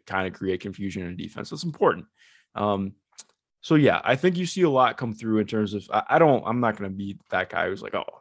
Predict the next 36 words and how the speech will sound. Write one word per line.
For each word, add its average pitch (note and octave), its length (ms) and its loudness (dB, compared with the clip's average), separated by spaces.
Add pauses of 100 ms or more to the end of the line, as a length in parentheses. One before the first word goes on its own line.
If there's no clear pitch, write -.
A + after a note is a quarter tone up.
Patrick - 260 -14
Baldwin G#2 280 2
Junior G#2+ 180 0
sucks," - 340 -4
'cause - 100 -8
I F#2 100 0
hate A#2+ 320 2
that. - 260 -6 (260)
I A2 100 0
don't A2+ 140 0
think A#2+ 140 2
that G#2+ 160 6
at G#2 80 6
all, D#3 220 8
but A#2+ 280 4 (140)
there A#2+ 140 4
is A#2 320 0
definitely, G#2+ 640 -2 (480)
uh, F#2 360 -2 (340)
a G2 80 -2
kind C3 260 2
of G2 120 0
lacking G2+ 320 2
in F#2 80 -4
physicality F#2+ 920 -2
from - 200 -14
him F#2 340 -8
that G2 160 -4
you A#2+ 120 0
wanna B2 280 6
see G#2 200 -4
a F2+ 80 -4
lot F2+ 260 -2
more F#2 280 -6
of, F2 340 -10 (200)
because F#2 720 -4